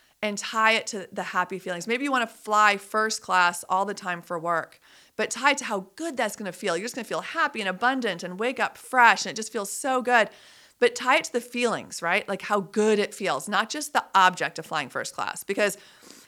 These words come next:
like, you do that and then maybe you're sitting next to a screaming baby the entire time and the flight's delayed, right? We don't want that.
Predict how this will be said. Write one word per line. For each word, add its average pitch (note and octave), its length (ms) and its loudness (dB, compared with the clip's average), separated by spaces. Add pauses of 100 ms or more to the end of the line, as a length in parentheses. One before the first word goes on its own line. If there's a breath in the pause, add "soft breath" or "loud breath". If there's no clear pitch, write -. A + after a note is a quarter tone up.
like, G#3 200 2
you A3+ 120 -2
do B3 140 2
that A3+ 180 10
and F#3+ 100 0
then F#3 100 -2
maybe F#3+ 200 0
you're F#3 100 0
sitting F#3 240 -4
next E3+ 200 -6
to F#3 60 -4
a E3+ 40 -6
screaming F3 380 -6
baby F3 280 2
the F3 140 -4
entire E3+ 440 0
time E3+ 380 -2
and E3 80 -10
the D3+ 60 -12
flight's F#3 400 0
delayed, E3+ 320 -2
right? F3 120 0
We C4 80 -2
don't C#4+ 120 4
want G#3+ 140 4
that. C#3+ 220 2